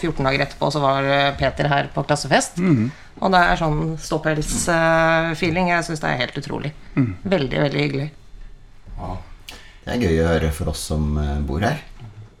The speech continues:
Speaker 4: Og det er jo noe det vi prøver å få til med Sonafest også, tenker jeg. Synes du ikke det, Andreas? At, eh, det har vært et prosjekt der hvor, eh, kunstnerne som kommer til Hølen skal bo hjemme hos hørninger.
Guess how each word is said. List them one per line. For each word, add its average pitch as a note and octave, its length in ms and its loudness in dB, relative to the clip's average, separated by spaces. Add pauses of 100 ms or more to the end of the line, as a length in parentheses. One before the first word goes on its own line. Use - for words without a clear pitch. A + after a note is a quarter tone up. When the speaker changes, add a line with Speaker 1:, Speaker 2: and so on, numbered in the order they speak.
(480)
Speaker 4:
Og F#2+ 80 0
det G#2 100 6
er G2 120 6
jo C3+ 140 4
noe A2+ 360 2
det F#2 180 4
vi F#2 380 2
prøver F#2 300 0
å - 40 -8
få - 340 -4
til D2+ 180 -4
med D#2+ 200 0
Sonafest E2 640 -2
også, - 200 -2
tenker A#2+ 280 -2
jeg. F2 680 0 (800)
Synes - 180 -10
du - 40 -12
ikke A2+ 100 -6
det, G2 100 0
Andreas? G2 400 2
At, - 280 -6
eh, G#2+ 180 0
det F#2+ 160 2
har F#2 120 4
vært - 340 -2
et - 320 -2
prosjekt - 420 -2
der D#2 180 0
hvor, D#2+ 280 0 (720)
eh, F2+ 260 -2
kunstnerne D#2 420 -2
som D#2+ 120 -2
kommer D2+ 400 0 (340)
til - 140 -2
Hølen D#2+ 360 2
skal D#2+ 300 -2
bo E2 340 -2 (360)
hjemme D#2+ 340 0
hos - 400 -4 (260)
hørninger. G2+ 380 4